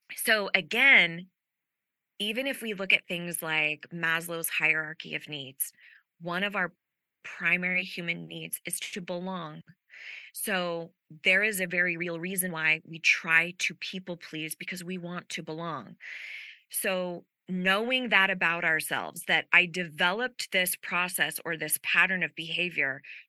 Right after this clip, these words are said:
to take care of myself, is a way that we can usher in all of this,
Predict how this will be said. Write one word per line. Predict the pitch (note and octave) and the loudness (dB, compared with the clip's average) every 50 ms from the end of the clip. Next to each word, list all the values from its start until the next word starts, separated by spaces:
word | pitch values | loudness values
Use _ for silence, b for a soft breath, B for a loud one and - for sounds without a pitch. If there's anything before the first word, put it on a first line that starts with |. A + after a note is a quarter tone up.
| B _ - | B _ 4
to | - - B3+ C#4 C4+ | 4 4 4 4 2
take | - - - C4 A#3+ A3 - | 2 4 4 4 4 2 -2
care | - - - - G#3+ G#3+ G#3 | 0 2 6 8 8 8 8
of | G3 D#3 C#3+ | 6 2 0
myself, | D3 D3+ C3 A2+ - - - A2 F#2 F2 E2 - - _ B B B B B B B - | -4 -8 -8 -6 -4 -4 -4 -4 -4 -4 -8 -10 -14 _ B B B B B B B 2
is | G#3 G3+ F#3 G#3 | 2 2 2 2
a | G3 | 0
way | F3+ F3 E3 F3+ G3 G#3 A3 G#3+ G#3 | 0 -2 2 4 4 6 6 4 4
that | F#3 F#3+ F3 - | 4 2 -2 -2
we | E3+ F3+ F3 | -4 -8 -6
can | E3+ - F#3+ F#3 E3 - _ _ _ _ - | -4 -4 -6 -6 -8 -10 _ _ _ _ 2
usher | F3+ F#3+ G#3 - - - G3+ F3+ - - | 4 4 6 6 6 6 8 8 8 6
in | - F#3+ G3 F#3 F3 E3 D3+ - - - | 6 4 6 6 4 4 0 -4 -4 -4
all | D#3+ F3 F#3+ F#3+ G#3 A3 G#3+ - - | -2 -2 0 0 -2 -2 -4 -2 -2
of | F3+ F3+ D#3+ D#3 D3 | -2 -4 -4 -6 -6
this, | E3 E3 D#3 D3+ D#3 - - - | -2 -2 -2 -2 0 0 0 0